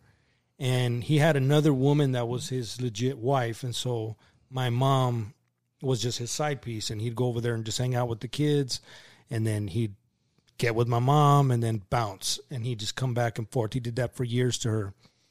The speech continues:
Um, but when she got pregnant with me, she was in denial. She would always tell me while I was growing up that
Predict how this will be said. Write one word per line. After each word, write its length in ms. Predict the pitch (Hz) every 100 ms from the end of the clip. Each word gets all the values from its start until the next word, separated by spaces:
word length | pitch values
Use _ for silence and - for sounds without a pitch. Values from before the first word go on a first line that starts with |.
| _ _ _ _ -
Um, 80 | 123
but 100 | 127
when 80 | 120
she 160 | -
got 240 | 165 143 -
pregnant 400 | 165 170 151 120
with 160 | 117
me, 440 | 117 151 147 127 117
she 340 | - - 127
was 240 | 120 110
in 100 | 120
denial. 480 | 110 107 113 101 92 - _ _
She 220 | - 143 127
would 100 | 131
always 220 | 127 113
tell 260 | 131 123
me 220 | 117 110 107 _ _
while 260 | 151 120 113
I 40 |
was 120 | 107
growing 240 | 104 117 120
up 180 | 117 - 151
that 240 | 104 113